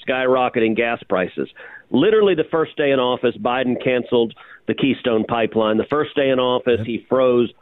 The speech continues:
Speaker 1: all leases on federal land, both onshore and offshore. As you noted, he stopped production up in anwar. He unleashed regulatory, uh, locust on oil and gas, and we saw our rig count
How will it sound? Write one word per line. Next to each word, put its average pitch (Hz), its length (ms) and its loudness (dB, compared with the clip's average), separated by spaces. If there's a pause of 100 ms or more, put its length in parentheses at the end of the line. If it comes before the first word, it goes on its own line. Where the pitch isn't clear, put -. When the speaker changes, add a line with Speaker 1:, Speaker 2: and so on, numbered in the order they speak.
(340)
Speaker 1:
all 165 580 2
leases 135 680 0
on 117 200 0
federal 127 420 2
land, 123 380 0
both 113 260 4
onshore 131 560 2
and 113 80 0
offshore. 127 640 0 (260)
As 117 220 0
you 139 160 4
noted, 143 320 2
he 117 140 0 (100)
stopped 139 320 -4
production 131 480 -2
up 123 160 -2
in 113 80 0
anwar. 135 680 2 (260)
He 120 240 0
unleashed 151 720 2
regulatory, 139 1120 2 (300)
uh, 113 380 0 (220)
locust 120 680 0 (180)
on 123 200 0
oil 131 260 4
and 117 140 0
gas, 113 400 0
and 117 160 0
we 123 120 4 (120)
saw 156 300 2
our 139 120 2
rig 160 300 0
count 113 340 -2